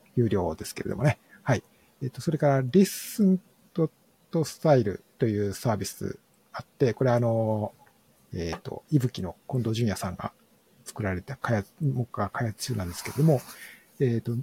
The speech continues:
耳で聞くだけじゃなくて、このエーアイを駆使した自動文字起こしによって目で読むこともできるポッドキャストということになっております。で、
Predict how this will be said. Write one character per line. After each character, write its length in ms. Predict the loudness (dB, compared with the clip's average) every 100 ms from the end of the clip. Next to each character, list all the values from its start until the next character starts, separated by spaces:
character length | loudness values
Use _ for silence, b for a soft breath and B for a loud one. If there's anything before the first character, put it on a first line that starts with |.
| -8 _ -6 2
耳 380 | 4 6 6
で 80 | 4
聞 140 | 2 0
く 60 |
だ 120 | 0
け 40 | 2
じ 60 |
ゃ 40 | 0
な 60 |
く 80 | 0
て、 260 | 2 4 4
こ 160 | 0
の 60 | 0
エ 40 |
ー 160 | 2 4
ア 40 | 4
イ 60 |
を 40 | 0
駆 140 | -2
使 140 | -4 -4
し 80 |
た 180 | 0 0
自 180 | 0 2
動 160 | 2 4
文 160 | 2
字 140 | 4 2
起 40 |
こ 120 | 2
し 100 | -2
に 60 | -6
よ 80 | -4
っ 20 |
て 180 | 2 4
目 140 | 6
で 60 | 6
読 220 | 4 0
む 80 | 0
こ 80 | -2
と 80 |
も 80 | 0
で 80 | 0
き 100 | 2
る 140 | 2
ポ 160 | 2 -6
ッ 20 |
ド 100 | -6
キ 80 | -4
ャ 40 | -6
ス 80 | -6
ト 60 | -8
と 100 | -6
い 60 |
う 40 | -6
こ 80 |
と 100 | -6
に 140 | -6 -6
な 60 |
っ 40 | -10
て 200 | _ -8
お 100 | -6
り 140 | -4
ま 100 | -4
す。 160 | -4 -10 _
で、 160 | 0